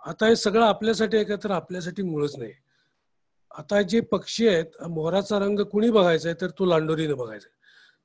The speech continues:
तर लांडोरीला मोर नाचताना तो कसा रंग दिसेल त्याप्रमाणे तिची रचना आहे, हे आपण लक्षात घ्यायला पाहिजे महत्वाचं. आता ऑर्नामेंटल फिदर आपल्याला पुन्हा इथं दिसतायत. अं, हा स्लाइड शो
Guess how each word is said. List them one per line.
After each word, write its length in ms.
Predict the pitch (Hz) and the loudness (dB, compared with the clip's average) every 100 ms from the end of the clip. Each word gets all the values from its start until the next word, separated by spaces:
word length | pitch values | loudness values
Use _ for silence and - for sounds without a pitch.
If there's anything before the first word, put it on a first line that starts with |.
| _ 185 | _ -4
तर 60 | |
लांडोरीला 720 | 190 160 160 196 220 214 208 | 0 0 2 4 4 4 2
मोर 300 | 208 180 196 | 0 0 0
नाचताना 640 | 202 190 185 190 180 190 202 - - | -2 -4 -4 -6 -6 -6 -8 -12 -12
तो 60 | |
कसा 400 | 190 - 180 208 | -12 -10 -6 0
रंग 200 | 214 208 | 0 2
दिसेल 560 | 208 185 175 175 139 143 - - _ _ - | 2 0 -2 -2 -4 -8 -20 -20 _ _ 2
त्याप्रमाणे 460 | 190 196 196 190 185 | 2 4 2 2 0
तिची 200 | 165 170 | -4 -4
रचना 340 | 143 131 139 120 | -6 -6 -10 -12
आहे, 160 | - _ _ _ _ _ - _ _ 180 | -16 _ _ _ _ _ -20 _ _ 2
हे 60 | |
आपण 260 | 196 196 214 | 2 2 0
लक्षात 260 | 170 165 | 0 -2
घ्यायला 200 | 143 139 | -2 -4
पाहिजे 220 | 127 131 131 | -6 -10 -10
महत्वाचं. 360 | 120 120 - _ _ _ _ _ _ _ _ _ _ _ _ _ _ _ | -12 -14 -18 _ _ _ _ _ _ _ _ _ _ _ _ _ _ _
आता 180 | - - | -10 -4
ऑर्नामेंटल 600 | 175 170 196 214 214 220 | -2 0 2 4 2 0
फिदर 300 | 165 185 208 | -2 -2 0
आपल्याला 340 | 196 196 196 196 | 0 -2 -4 -4
पुन्हा 280 | 190 180 | -2 -2
इथं 160 | 180 190 | -2 -4
दिसतायत. 360 | 156 - 151 175 _ _ _ _ _ _ _ _ _ _ _ _ _ _ 165 | -8 -12 -14 -16 _ _ _ _ _ _ _ _ _ _ _ _ _ _ -6
अं, 400 | 156 151 147 127 | -2 -2 -4 -4
हा 120 | 165 | -4
स्लाइड 360 | 180 190 208 214 | -2 0 2 2
शो 440 | 226 226 226 | 4 6 6